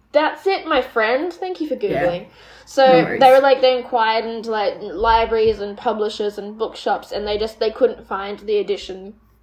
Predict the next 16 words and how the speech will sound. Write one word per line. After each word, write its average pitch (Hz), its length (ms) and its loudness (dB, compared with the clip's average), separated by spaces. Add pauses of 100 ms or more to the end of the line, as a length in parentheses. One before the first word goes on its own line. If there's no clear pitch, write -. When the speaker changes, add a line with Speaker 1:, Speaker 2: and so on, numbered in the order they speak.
(200)
Speaker 1:
that - 180 -4
had 185 240 -4
the 180 200 -4
l-, 180 200 -8
little 202 240 -4
piece 185 320 -8
'cause 226 120 -12
it'd 208 120 -14
been 202 180 -6
ripped - 220 -10
from 196 200 -12
a 185 40 -12
book, - 320 -10
right? - 280 -14 (680)
Speaker 2:
Yeah. 226 240 2
Speaker 1:
Um, 220 200 -4